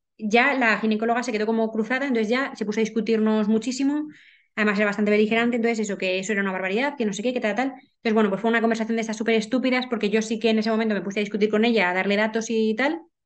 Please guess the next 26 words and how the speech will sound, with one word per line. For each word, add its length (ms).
eh, 580
y 100
entonces 260
ella 280
a 80
contradecirme 880
todo 120
el 100
rato, 380
y 260
entonces 220
acabó 220
diciéndonos, 600
"Bueno, 160
vosotras 320
sabréis 360
si 100
queréis 240
tener 180
una 140
hija 180
sana 240
o 40
una 100
hija 100
enferma", 420